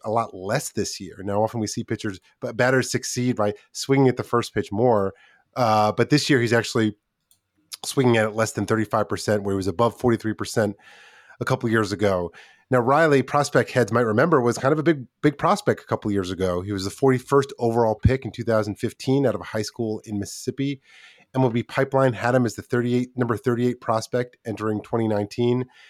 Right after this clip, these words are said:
In his rookie year, he just struck out way, way, way too much, as I mentioned, more than thirty-six percent of his plate appearances in twenty nineteen.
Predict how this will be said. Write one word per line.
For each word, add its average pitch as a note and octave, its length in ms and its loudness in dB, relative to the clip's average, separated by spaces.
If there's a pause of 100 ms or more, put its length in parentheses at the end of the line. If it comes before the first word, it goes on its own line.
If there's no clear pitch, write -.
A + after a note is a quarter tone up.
(680)
In D3 60 4
his C3+ 120 2
rookie F#3 220 0
year, F#3 120 6
he C#3 80 2
just A2+ 160 -4
struck C#3+ 240 0
out A2 140 2
way, D3+ 420 2
way, B2+ 200 6
way B2 180 4
too A#2+ 160 0
much, A#2 240 0
as G2 60 -2
I G2+ 60 0
mentioned, G#2 380 -2
more G2+ 160 0
than F#2 100 -8
thirty-six A2 540 -4
percent - 480 -8
of - 120 -10
his G#2+ 120 -6
plate A2+ 220 -4
appearances A#2+ 440 0
in A2+ 60 -4
twenty A#2+ 240 -2
nineteen. A#2 540 2